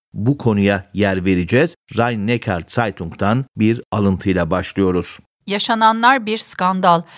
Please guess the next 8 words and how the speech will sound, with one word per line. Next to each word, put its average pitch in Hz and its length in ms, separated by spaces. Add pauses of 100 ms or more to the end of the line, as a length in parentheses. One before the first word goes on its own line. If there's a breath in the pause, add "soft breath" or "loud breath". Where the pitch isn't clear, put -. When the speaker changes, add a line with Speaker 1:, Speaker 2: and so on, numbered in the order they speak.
(160 loud breath)
Speaker 2:
Olayın 254 340
aydınlatılamaması 254 1120
ise 202 300
daha 196 260
da 190 140
büyük 180 240
bir 185 100
skandal. 180 600